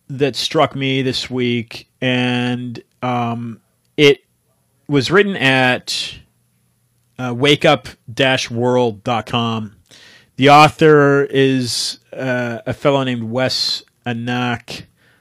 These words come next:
if I'm pronouncing that correctly, and it's a brief history of the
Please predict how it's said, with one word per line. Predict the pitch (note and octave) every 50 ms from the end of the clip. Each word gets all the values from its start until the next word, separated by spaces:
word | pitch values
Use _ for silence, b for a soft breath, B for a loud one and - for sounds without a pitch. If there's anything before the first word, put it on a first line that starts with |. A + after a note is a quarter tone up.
| _ _ _ _ _ _
if | -
I'm | A2+ A2+
pronouncing | A#2 - A#2+ A#2 A#2 A2+ - A#2+ A#2
that | A#2 A#2 A#2 A2+ A2+
correctly, | - - B2 A#2 A2 - - A#2+ A#2 A2 A2 A#2+ - _
and | C3 B2 A#2+ A#2+ A#2+ A#2+ A#2+ A#2+ B2
it's | B2 - -
a | B2+
brief | A2+ A2 - C3 C3+ C3 A#2+
history | - B2+ A#2+ - - - C#3 B2+ A#2+ A#2 -
of | - A#2+ A#2 A#2 A#2 G#2+ G#2+ G#2+
the | A#2+ A#2+ A#2+ A#2+ A#2 A#2 A#2 A2+